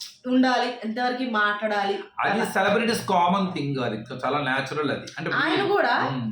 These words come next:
Speaker 1: చాలా ఇదిగా మామూలు హగ్ వచ్చి హగ్ చేసుకున్నారు, ఇది చేసుకున్నారు కానీ ఆయన చాలా ఇదిగా ఉన్నారు.
Speaker 2: అంటే ఇది ఎలా అనిపించిందంటే,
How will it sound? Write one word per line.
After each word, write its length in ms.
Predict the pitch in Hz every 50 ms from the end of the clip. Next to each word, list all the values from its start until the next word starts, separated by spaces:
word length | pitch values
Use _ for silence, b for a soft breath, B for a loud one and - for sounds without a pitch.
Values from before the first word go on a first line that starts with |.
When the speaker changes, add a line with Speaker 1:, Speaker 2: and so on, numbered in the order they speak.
| - 262
Speaker 1:
చాలా 300 | 247 262 269 269 269 262
ఇదిగా 460 | 262 254 247 254 254 277 277 277 269
మామూలు 340 | 247 233 233 247 254 254 247
హగ్ 180 | 214 202 185
వచ్చి 240 | 196 196 - - 220
హగ్ 240 | 208 190 - 240 226
చేసుకున్నారు, 480 | 220 220 - - 220 214 208 202 208
ఇది 180 | 208 196 202 208
చేసుకున్నారు 380 | 202 - - 202 190 185 170 170
కానీ 300 | 170 175 185 214 320 480 494 B B B B B B
ఆయన 100 | 240 254
చాలా 340 | 247 254 247 226 226 220 208 202
ఇదిగా 280 | 196 214 220 254 294 311
ఉన్నారు. 320 | 302 254 226 208 180 - - - - B B B B B B B
Speaker 2:
అంటే 200 | 156 175 202 208
ఇది 140 | 196 180 160
ఎలా 120 | 156 156
అనిపించిందంటే, 680 | 180 196 202 190 202 180 190 185 170 165 160 160 - -